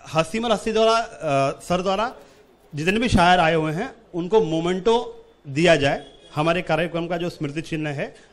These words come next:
वो दिया जाए। तो मैं सबसे नाम लूँगा, मैं, कृपया आप मंच पे आएंगे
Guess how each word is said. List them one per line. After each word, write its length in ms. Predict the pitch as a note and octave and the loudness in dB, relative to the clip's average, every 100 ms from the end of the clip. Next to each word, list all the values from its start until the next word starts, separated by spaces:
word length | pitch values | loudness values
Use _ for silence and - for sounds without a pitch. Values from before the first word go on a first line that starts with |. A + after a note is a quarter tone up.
| - | -6
वो 140 | F3+ | -4
दिया 240 | D#3+ D#3+ D3+ | 0 0 0
जाए। 300 | D#3+ A3+ - - - | 0 -6 -10 -20 -10
तो 60 | F3 | -6
मैं 480 | F3+ G#3 A3 A3 - - - - - | -2 -2 -2 -6 -14 -20 -20 -6 -2
सबसे 320 | F#3 - B3 | 0 4 4
नाम 320 | F3 F3 G#3+ | 6 4 4
लूँगा, 420 | G#3+ A3 A#3+ B3 - E3+ | 0 0 0 -2 -12 -10
मैं, 100 | E3+ | -6
कृपया 340 | F3 E3+ A3+ | -4 0 2
आप 240 | F#3+ G#3 E3+ | 2 0 0
मंच 280 | D3 E3+ - | -2 -2 0
पे 100 | G#3+ | 0
आएंगे 320 | G3 G#3 | 2 0